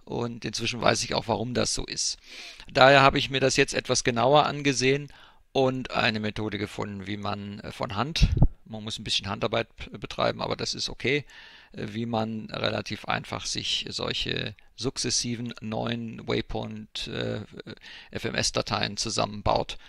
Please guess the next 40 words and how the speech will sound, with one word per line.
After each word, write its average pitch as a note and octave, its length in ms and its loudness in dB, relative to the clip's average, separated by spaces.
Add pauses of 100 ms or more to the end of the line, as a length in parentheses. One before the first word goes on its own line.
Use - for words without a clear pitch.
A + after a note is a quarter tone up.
(480)
Und G#2 200 -4
das B2 200 2
zeige B2 240 6
ich A#2+ 80 0
euch G#2+ 100 0
jetzt - 180 -4
einfach - 360 -4
mal. - 260 -12 (320)
Ich - 160 2
habe F3 120 10
hier G3 100 8
mal D3+ 160 6
einen C#3+ 240 6
meiner C3+ 500 6
vorherigen C3+ 500 2
Flüge, E3 520 2 (320)
äh, - 100 -4
auf - 220 2
dem B2 220 -4
Worldflight, C#3 640 0
äh, C3+ 220 -6
hier - 320 -8
zusammengestellt, B2+ 840 -2
nochmal B2 420 -4
im, A2+ 220 -8
im A2 320 -8
efas. C3+ 540 2
Äh, A#2 200 -2
der - 160 0
efas C3+ 460 2
merkt A#2+ 360 0
sich - 180 -4
Flüge D3 300 -6
nicht, D#3+ 240 -6
sondern B2 360 -4
berechnet A#2+ 360 -2
sie - 140 -4
jedes A2+ 260 -4
Mal G2+ 160 -4
neu. A2 340 0